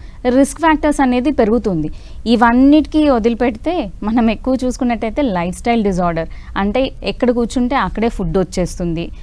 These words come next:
ముందు చేసినంత యాక్టివిటీ లేదు. So, దా-, ఊబకాయం అంటే, ఒబేసిటీ చాలా ఎక్కువ అయిపోతుంది. ఈ ఒబేసిటీ వల్ల కూడా ప్రెగ్నెన్సీలో దా-, చాలా రిస్క్ ఫ్యాక్టర్ ఉంటుందన్నమాట.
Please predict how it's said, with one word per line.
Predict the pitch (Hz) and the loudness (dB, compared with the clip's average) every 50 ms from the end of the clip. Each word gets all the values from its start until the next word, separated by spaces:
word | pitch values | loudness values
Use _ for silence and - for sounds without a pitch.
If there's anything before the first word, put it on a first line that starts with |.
| - - - - - - | -14 -14 -14 -10 -4 0
ముందు | 220 233 240 240 226 269 | 2 4 4 4 4 4
చేసినంత | - - 262 247 240 - - 240 220 220 208 - | 4 4 4 4 4 2 2 0 0 0 0 -2
యాక్టివిటీ | - - 175 170 - - 240 214 220 185 226 220 202 | -4 -4 -4 -4 -4 -2 -2 -2 0 -2 -2 -2 -2
లేదు. | 180 165 165 170 156 170 175 - - - - - - - - - - | -2 -2 -2 -4 -4 -4 -4 -6 -6 -10 -12 -14 -14 -14 -6 0 2
So, | 254 247 247 247 247 240 233 | 4 6 6 6 4 4 2
దా-, | 190 214 208 202 202 202 196 196 196 196 196 190 185 - - - - - | 2 2 2 2 2 4 4 4 4 2 2 0 -2 -4 -8 -10 -4 0
ఊబకాయం | - 233 233 247 240 - 226 208 180 170 165 - - - | 2 2 4 4 2 2 0 -2 -2 -2 -4 -6 -8 -6
అంటే, | 190 196 208 233 | -6 -4 -2 0
ఒబేసిటీ | 202 190 175 214 220 226 - - - 262 | 0 2 4 4 4 4 2 0 -2 -2
చాలా | 233 - - 196 165 175 196 226 233 | -2 -2 -4 -6 -4 0 0 2 2
ఎక్కువ | 226 214 - - 254 240 | 2 0 0 -2 0 0
అయిపోతుంది. | 233 214 196 - 185 180 175 - 175 165 156 - - - - - - - 233 | 2 0 0 -2 -4 -4 -4 -4 -4 -6 -6 -6 -10 -12 -14 -14 -10 -4 0
ఈ | 240 240 233 | 2 4 6
ఒబేసిటీ | 226 226 196 254 254 - - - 277 262 240 | 6 6 8 6 6 6 4 0 0 0 2
వల్ల | 233 220 214 214 214 | 2 2 2 0 0
కూడా | 196 214 220 285 330 | -2 -2 -4 -4 -4
ప్రెగ్నెన్సీలో | - 247 226 185 202 214 220 220 - 233 214 208 240 - - 277 | -2 -2 -2 0 0 0 0 0 -2 -2 -2 0 0 0 0 0
దా-, | 220 185 196 196 190 190 190 196 190 190 - - | 0 0 0 0 0 2 2 2 2 2 0 -2
చాలా | - - 214 202 208 220 | -2 -2 0 2 4 2
రిస్క్ | 214 202 202 - - | 2 2 0 -2 -2
ఫ్యాక్టర్ | - 220 208 - - 202 180 | -2 -2 -2 -2 -2 -2 -2
ఉంటుందన్నమాట. | 185 175 165 180 175 175 170 170 170 165 160 | -2 -2 -2 -2 -2 -2 -2 -2 -2 -2 -4